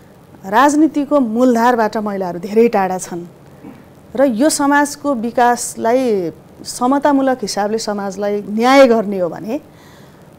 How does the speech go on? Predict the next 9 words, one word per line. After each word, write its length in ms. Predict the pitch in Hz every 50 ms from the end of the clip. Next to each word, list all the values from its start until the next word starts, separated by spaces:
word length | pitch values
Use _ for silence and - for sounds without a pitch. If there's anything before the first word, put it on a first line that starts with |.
| - -
महिलाहरूलाई 760 | 202 214 247 285 311 311 302 277 233 208 208 208 220 247 277
राजनीतिको 580 | 226 226 233 247 233 240 262 233 - 240 233 247
मूलधारमा 580 | 226 208 214 254 285 269 233 202 190 196 214 233
ल्याउनुपर्छ 640 | 226 214 208 208 208 208 190 - 208 190 - - 202 185 196 - - - - - - - - - - -
र 80 | 311
त्यो 160 | 320 - 330
मूलधारमा 600 | 294 254 226 233 277 330 349 330 302 302 294 311 302
ल्याउने 540 | 262 220 208 226 254 269 294 294 311 302 269
एउटा 540 | 269 254 254 - 254 247 247 240 220 190